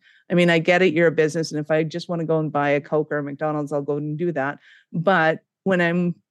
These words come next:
dealing with other businesses, what I really want is an interaction with you.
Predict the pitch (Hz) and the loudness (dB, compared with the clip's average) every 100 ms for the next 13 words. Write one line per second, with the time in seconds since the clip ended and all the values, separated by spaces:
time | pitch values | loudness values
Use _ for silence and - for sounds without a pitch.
0 | - 208 196 175 165 - 175 175 156 165 | 0 0 2 -2 -4 -4 -2 -2 -2 -4
1 | 170 156 156 156 165 165 190 214 202 165 | -6 -8 -8 -2 2 2 2 2 2 0
2 | 165 160 147 165 156 160 156 - - 185 | 0 -2 -2 -2 -2 -2 -4 -10 -4 -2
3 | 170 - 147 139 160 143 135 107 62 | -2 -2 -6 -6 -4 -2 -2 -6 -8